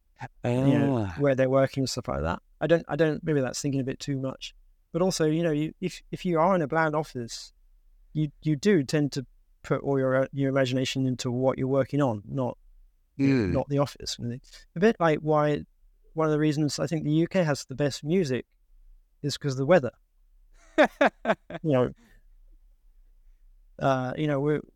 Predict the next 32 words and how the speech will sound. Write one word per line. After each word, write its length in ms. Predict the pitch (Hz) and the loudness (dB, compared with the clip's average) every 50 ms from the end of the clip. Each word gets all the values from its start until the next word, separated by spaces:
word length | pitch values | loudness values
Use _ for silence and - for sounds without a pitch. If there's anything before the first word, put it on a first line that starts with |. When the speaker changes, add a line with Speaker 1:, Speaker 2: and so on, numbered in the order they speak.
| - - | -12 -6
Speaker 1:
and, 180 | - 165 156 147 147 - | -4 -2 -2 -2 -2 0
you 80 | 160 160 | 0 0
know, 80 | 143 | 0
the 140 | 135 143 143 | 0 -2 -2
lack 280 | 151 151 156 147 - - | -2 0 -2 -2 -2 -4
of 80 | 147 | -4
sunlight. 420 | - - 180 165 156 135 120 123 131 | 0 0 0 2 0 0 -2 -2 -2
We're 140 | 143 143 131 - | -2 -2 -4 -6
spending 320 | - - - 160 156 156 | -8 -4 -2 0 0 2
all 140 | 156 156 156 | 2 0 0
the 60 | 147 | -2
time 240 | 139 160 156 151 147 | 0 0 2 2 2
indoors. 760 | 147 151 151 139 143 143 139 135 135 131 127 - - - - _ _ | 2 2 2 2 2 2 2 2 2 0 -2 -4 -8 -12 -14 _ _
You 100 | - 143 | -4 -2
know, 40 | 135 | -2
it's 120 | 131 - - | -2 -2 -2
quite 260 | - 165 147 139 - | 0 0 0 0 0
dark, 280 | - 143 135 131 131 | -2 0 0 0 -2
it's 100 | - - | -4 -4
quite 180 | - 165 147 139 | -2 0 0 0
cold 340 | - - 151 143 143 147 135 | 0 0 0 0 0 0 -2
kind 120 | - 143 139 | -2 -4 -4
of 80 | 131 | -2
thing. 140 | - 143 139 | -2 -2 -2
It's 120 | 131 127 | -2 -2
raining 360 | 131 143 151 151 147 147 143 139 | -2 0 0 2 2 0 0 0
outside 320 | 139 131 131 - 151 135 | 0 -2 -2 0 0 0
usually, 580 | 135 135 135 135 127 120 135 127 127 127 127 127 | 0 0 0 -2 -2 -2 -2 -2 -2 -2 -2 -4
so 160 | - - 147 | -4 -2 -2
you, 240 | 143 143 143 143 147 - | -2 0 -2 -4 -4 -4
you're 160 | 151 156 156 | -4 -2 0
gonna 260 | 175 185 185 160 131 | 2 2 2 0 0